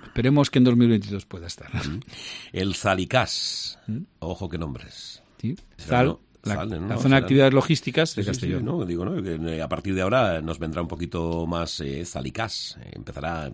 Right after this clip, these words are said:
Speaker 2: empezará a, a sonarnos un poquito más. Lo que no he entendido es cómo se gana competitividad con el retorno de la aduana al puerto.
Speaker 1: Pues
Speaker 2: Señor
Speaker 1: mira,
Speaker 2: Toledo.
Speaker 1: yo te lo explico, porque hay, hay muchos trámites que se hacen vía telemática, pero hay otros que no.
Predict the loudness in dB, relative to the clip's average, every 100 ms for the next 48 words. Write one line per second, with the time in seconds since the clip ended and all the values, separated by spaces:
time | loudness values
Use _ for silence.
0 | -8 -10 -10 -12 -10 -8 -8 -8 -10 -8
1 | -8 -6 -4 -4 -6 -6 -8 -10 -10 -10
2 | -12 -14 -16 -2 2 4 4 4 2 0
3 | 2 2 2 2 2 2 2 2 2 2
4 | 2 2 2 0 0 2 4 4 4 2
5 | 2 2 2 2 2 4 4 4 4 2
6 | 2 0 -2 -8 -16 _ _ -20 -2 2
7 | 10 12 12 8 0 4 6 8 4 2
8 | -2 0 -2 -2 2 4 4 2 4 4
9 | 2 2 2 4 4 4 4 4 6 8
10 | 6 4 4 4 6 8 6 6 4 4
11 | 2 0 2 2 4 4 4 2 0